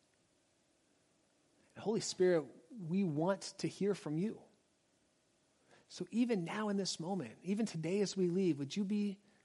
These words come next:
speaking to us? A word of encouragement, a word of hope, a nudging of a next step that we've been scared to take, a directional change that you might have for us. God, would you speak to us, and would you give us the courage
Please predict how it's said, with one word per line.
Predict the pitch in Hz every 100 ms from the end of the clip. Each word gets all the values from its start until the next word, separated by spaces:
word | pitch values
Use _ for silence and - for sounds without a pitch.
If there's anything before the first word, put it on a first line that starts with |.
| _ _ _ -
speaking | - - 240 240 143 123
to | - 113
us? | - - - - - _ _ _ _ _ _ _ _ _ _ _ -
A |
word | 143 180
of | 175
encouragement, | 180 - 214 180 131 117 - - - _ _ _
a | 160
word | 156 180
of | 175
hope, | - 170 - - - _ _ _ _ _ _ _ - - -
a | 156
nudging | 160 202 180 180 151
of | 156
a | 165
next | 175 175 -
step | - 233 185 -
that | 147
we've | 180 170
been | 170 156 - -
scared | - - 190 185 165
to | 165
take, | - 143 135 - - - _ _ _ _ _ _ _ _ _ _ - -
a |
directional | 151 170 196 - 202 170
change | - 180 175 151
that | 151
you | 160
might | 147 143
have | 156 143
for | - 139 135
us. | -
God, | 180 170 160
would | 143
you | 160
speak | 156 - 208 208
to | - 131
us, | 147 170
and | 151
would | 156
you | 170
give | 175
us | 180 -
the | 143
courage | - 202 190 165